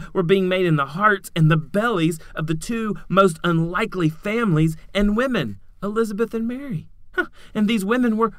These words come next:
were relatives. So without email or the U S Postal Service,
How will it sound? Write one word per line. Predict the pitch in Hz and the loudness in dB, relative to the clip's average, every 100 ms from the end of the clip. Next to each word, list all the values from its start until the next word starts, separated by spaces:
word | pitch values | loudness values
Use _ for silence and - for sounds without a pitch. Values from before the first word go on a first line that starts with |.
| - | -4
were | 233 | -2
relatives. | 214 254 269 - 131 95 - - - - | 0 0 -2 -4 -8 -8 -18 -20 -20 -20
So | - 233 | -2 2
without | 233 240 - | 4 2 0
email | 196 240 233 226 226 214 160 | -2 -4 -2 4 2 2 -2
or | 156 | 2
the | 165 | 4
U | 208 | 4
S | 180 | 2
Postal | 156 220 240 190 | 2 -2 0 -4
Service, | 160 147 135 160 | -2 -2 0 -4